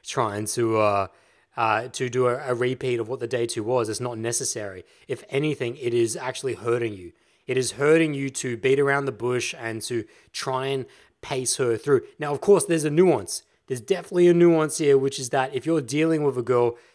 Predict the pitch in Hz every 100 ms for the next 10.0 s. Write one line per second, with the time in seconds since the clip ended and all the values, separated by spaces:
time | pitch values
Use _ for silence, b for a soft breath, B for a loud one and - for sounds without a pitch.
0 | b b - 131 131 151 135 123 - 170
1 | 151 147 160 139 131 143 135 117 123 120
2 | 123 117 135 - 131 117 120 117 - 120
3 | 117 - b b 117 110 - 139 - 139
4 | 113 117 110 110 - - _ _ 117 117
5 | 127 117 110 117 143 139 135 123 127 127
6 | 123 127 120 120 117 117 120 117 120 117
7 | 110 - 127 117 - b b 127 143 151
8 | 180 131 101 90 104 117 175 220 131 -
9 | - B B B 247 254 180 208 220 139